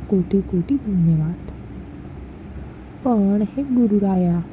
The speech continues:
या मायेच्या जगात माझे मन अजूनही परिपक्व नाही आहे. अज्ञानाच्या भरात हे मन काहीही प्रार्थना करू शकते.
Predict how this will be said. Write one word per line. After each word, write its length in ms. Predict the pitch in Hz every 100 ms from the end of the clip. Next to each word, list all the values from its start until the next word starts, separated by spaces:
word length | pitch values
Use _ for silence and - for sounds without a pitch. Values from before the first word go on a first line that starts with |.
| - - -
या 120 | 185
मायेच्या 640 | 190 180 170 202 240 - 220
जगात 580 | 190 175 170 185 -
माझे 320 | 185 165 - 196
मन 240 | 185 175 196 -
अजूनही 520 | 190 165 208 196 214 247 - - - - - - 202
परिपक्व 640 | 185 185 220 214 - 254 214
नाही 320 | 175 180 180
आहे. 280 | 165 - 180 - - - - - - - - - - - - - - - - - - - - - - - - - -
अज्ञानाच्या 760 | 214 - 220 262 277 269 - 277
भरात 500 | 214 202 208 208 -
हे 100 | 247
मन 280 | 247 208 202
काहीही 640 | 208 - 190 180 196 - 294
प्रार्थना 520 | 262 208 - 190 185
करू 300 | - 180 175
शकते. 420 | - 175 - 190